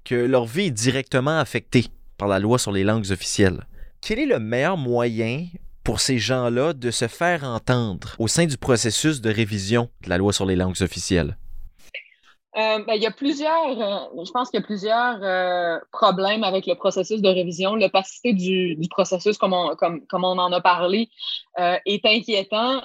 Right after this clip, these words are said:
Speaker 2: et ça fait que, euh, comparé à, à des processus de révision qui ont eu lieu par le passé, euh, ça ne donne pas la parole aux organisations de la société civile ou aux individus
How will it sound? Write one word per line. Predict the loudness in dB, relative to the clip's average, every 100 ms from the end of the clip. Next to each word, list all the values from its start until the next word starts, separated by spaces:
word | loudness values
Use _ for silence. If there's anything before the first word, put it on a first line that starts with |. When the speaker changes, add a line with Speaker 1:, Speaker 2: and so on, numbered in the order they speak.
| -4
Speaker 2:
et | 0 0
ça | 0 0 0
fait | -2 -2 -2
que, | -2 0 0 -6 _ _ -6
euh, | -2 0 2 0 -2 -2 -4 -2
comparé | -2 0 0 0 0
à, | 2 0 -2
à | -2
des | -2
processus | -2 -2 -2 0
de | 0
révision | 0 -2 -2 -2 0
qui | 0
ont | 0
eu | 0
lieu | -2 0
par | 2 0 -2
le | -2
passé, | 2 2 -2 -6 -2 -2 -4 -18 -20 -14 -4
euh, | 0 0 -2
ça | -2 -2
ne | 0
donne | 0 -2
pas | 0
la | 0 0
parole | -2 -4 -2 -2 -4 -6
aux | 0 2
organisations | 2 0 0 2 2 0
de | 0
la | 0
société | -2 -2 -4
civile | -4 -2 -2
ou | 2 2
aux | 2 2
individus | 0 0 0 0 0 0 0